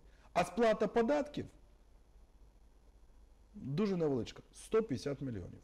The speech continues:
Трильйон гривень і сто п'ятдесят мільйонів — це майже не суми. Це не є економічно обґрунтованим. І ми сьогодні бачимо, що зачастую ці інструменти використовуються як схема мінімізації, як вивод капіталу.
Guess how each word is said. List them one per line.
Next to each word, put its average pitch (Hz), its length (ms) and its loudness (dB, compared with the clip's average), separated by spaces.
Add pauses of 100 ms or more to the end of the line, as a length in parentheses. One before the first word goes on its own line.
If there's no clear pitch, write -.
(580)
Трильйон 214 500 4
гривень 113 380 -2
і 127 60 -6
сто 147 220 -2
п'ятдесят 123 240 -4
мільйонів — 202 420 -2 (140)
це 170 300 -2 (140)
майже 135 360 -2
не 104 140 -6
суми. 87 340 -14 (280)
Це 196 140 2
не 196 140 4
є 233 180 6
економічно 180 560 2
обґрунтованим. 160 760 0 (360)
І 147 80 -2
ми 202 140 4
сьогодні 156 400 2
бачимо, 147 580 0 (220)
що 170 220 0
зачастую 180 560 0
ці - 180 -4
інструменти 147 800 0 (200)
використовуються 170 540 0
як 156 200 0
схема 156 300 2
мінімізації, 151 680 -2
як 165 140 0
вивод 165 360 2
капіталу. 180 580 -10